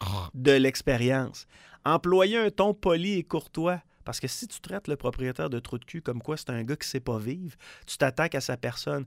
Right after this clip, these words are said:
Speaker 2: Si tu incites les gens à ne pas aller dans son commerce-là, tu t'attaques à son chiffre d'affaires. Et techniquement, t'as pas le droit de le faire, même si le gars, c'est vraiment un trou
Speaker 1: Mais
Speaker 2: de cul.
Speaker 1: si c'est de la merde. Tu sais, il y a quelqu'un qui nous dit sur Twitch, « J'ai, euh, déjà un concessionnaire auto qui m'avait appelé pour me demander d'enlever mon avis, euh, Google négatif.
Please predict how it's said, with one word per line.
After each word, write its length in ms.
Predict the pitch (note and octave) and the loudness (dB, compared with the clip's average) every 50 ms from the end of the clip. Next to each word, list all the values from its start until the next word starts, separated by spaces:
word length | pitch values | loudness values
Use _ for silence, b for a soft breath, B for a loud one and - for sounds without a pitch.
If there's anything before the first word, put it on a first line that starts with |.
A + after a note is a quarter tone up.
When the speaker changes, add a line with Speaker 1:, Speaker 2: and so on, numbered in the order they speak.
| b b b | b b b
Speaker 2:
Si 180 | b - - D3+ | b -8 -6 -6
tu 240 | - - - D#3+ D#3+ | -6 -2 0 2 2
incites 440 | F3 F3 D#3+ - - A3+ A3+ - - | 2 2 2 0 -2 -2 -4 -4 -2
les 180 | D3+ C#3 C#3 | -2 0 0
gens 80 | C#3+ F3 | 0 0
à 40 | F3 | 0
ne 120 | C#3 B2 | -2 -4
pas 240 | - - E3 D#3 D3 | -2 -2 0 0 2
aller 100 | C#3+ E3 | 2 0
dans 140 | E3+ D3+ C#3 | -2 -2 -4
son 180 | - - C3 | -4 -6 -6
commerce-là, 540 | B2 - - C3+ B2+ B2 B2 A#2+ - F#3 G#3+ | -6 -2 -2 0 0 0 -2 -2 -4 -4 -4
tu 120 | - - | -4 -4
t'attaques 360 | - C#3 B2 - - F3 - C#3+ | -4 -4 -2 0 0 0 0 -2
à 40 | |
son 220 | C3 - C3+ B2+ C3 | -4 -4 -4 -4 -2
chiffre 220 | - - F3 D#3+ | 0 0 0 2
d'affaires. 380 | D3 B2 A#2 - - E3 F#3 G3 B B B B B B B | 2 2 2 2 2 2 2 2 B B B B B B B
Et 80 | - A#2+ | -8 0
techniquement, 500 | - - B3+ - F#3+ E3+ - D3+ G3 - - _ | 0 0 0 0 -2 -4 0 0 0 0 0 _
t'as 80 | - C#3+ | -2 0
pas 160 | - E3+ E3 | 2 2 2
le 80 | E3 | 4
droit 200 | D#3 E3 F3 A3+ | 2 2 4 4
de 60 | A#3+ G3 | 4 4
le 60 | D#3 | 2
faire, 320 | C#3+ - G#3 G#3+ G#3+ G3+ - - | 0 0 0 2 2 0 -2 -4
même 400 | C#3 C#3+ D#3+ F#3+ A#3 C4+ C#4 G#3+ | -6 -2 0 0 0 0 -2 -2
si 360 | - - - - G#3 A#3+ C#4 | -4 -6 -6 -4 -2 -2 -2
le 220 | A#3 D3 D3 E3 | 0 0 0 0
gars, 200 | D3 C3 D#3+ G3+ A#3 | 0 0 -2 -2 -2
c'est 180 | - - F3+ | -2 -2 -2
vraiment 320 | F3 D3 D3+ E3 D#3+ D#3 F#3+ | 0 0 0 0 0 0 0
un 80 | A3 | -2
trou 140 | G#3 - F3 | -2 -2 -4
Speaker 1:
Mais 60 | E3 | -6
Speaker 2:
de 40 | - | -4
cul. 120 | - F3+ F3+ | -4 -6 -4
Speaker 1:
si 120 | - F3+ | -4 -2
c'est 160 | - - G#3 | 0 0 0
de 60 | D#3+ | 0
la 120 | F3+ D#3+ D#3 | 0 -2 -2
merde. 360 | D#3 E3 G#3+ B3 G#3+ D#3 D3 - | 0 4 4 4 4 2 -2 -2
Tu 60 | - | 4
sais, 80 | - D4 | 6 6
il 40 | |
y 20 | C#4+ | 6
a 40 | - | 6
quelqu'un 260 | - G#3 - - D4+ | 4 2 0 0 0
qui 160 | D4 - B3+ | 0 2 2
nous 100 | G#3+ G3 | 2 2
dit 160 | F#3 E3 A#3+ C#4+ | 0 0 -2 -4
sur 260 | - - G#3+ F3+ E3+ | -2 -2 -2 -4 -2
Twitch, « 280 | - A3 C4+ D4 A3+ G#3 | -2 0 0 0 0 0
J'ai, 340 | F3+ G#3 A3+ G#3+ G#3 A#3 A3 | 0 2 2 2 2 0 -2
euh, 40 | G3+ | -2
déjà 320 | F3+ D#3+ A3 A#3 A3 D4+ D#4+ | 2 4 4 4 6 4 4
un 60 | D4 | 4
concessionnaire 640 | - - G#3+ - - G#3+ - G#3+ G3+ G3+ G#3+ A3 | 2 0 -2 0 0 -2 0 0 2 2 2 2
auto 240 | G#3 F#3+ - B3+ C#4 | 2 2 0 -2 -4
qui 100 | - - | -2 -2
m'avait 240 | G#3 F#3+ F#3 F3 F#3 | -2 0 0 0 0
appelé 300 | F3+ F3 - G#3+ C4 C#4+ | 0 0 0 -2 -2 -2
pour 160 | - F#3+ F#3 | -2 -2 -2
me 100 | F#3 F3+ | -2 0
demander 300 | F#3 F#3+ F#3+ G3 G3 C4 | 0 0 0 0 0 0
d'enlever 320 | B3+ A#3+ G3 F3 D#3+ B3 | 0 0 0 0 0 0
mon 180 | C4+ A#3+ G3+ F#3 | 2 2 0 0
avis, 380 | F3 F3 E3+ E3+ F#3 A#3+ C4 C4+ | 0 -2 -2 -2 -2 -4 -2 -2
euh, 100 | - F3 | -2 -2
Google 360 | D#3+ D3 F3 F3 D#3+ A3 A3+ A#3 | -2 -2 -4 -2 0 0 0 2
négatif. 640 | A3 G#3 G3 F#3 F3+ D#3+ - - A3 - - - | 2 0 0 0 -2 -2 -2 -2 -2 -2 -4 -6